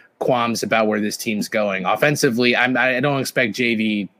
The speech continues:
to turn into some kind of offensive savant within the summer. So it's gonna be nice to have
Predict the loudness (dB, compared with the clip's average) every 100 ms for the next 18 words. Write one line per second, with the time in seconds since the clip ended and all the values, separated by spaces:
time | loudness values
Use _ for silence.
0 | _ -12 -8 -4 -4 -4 -6 -6 -6 -6
1 | -4 -2 -2 0 -2 -4 -10 -8 -8 -4
2 | -2 -2 -2 -6 -8 -6 -4 -2 -4 -4
3 | -2 -2 -4 -8 -12 -20 -20 -20 -12 -2
4 | 0 2 0 -2 _ -4 0 2 2 2
5 | 2 0 0 2 2 4 2 -2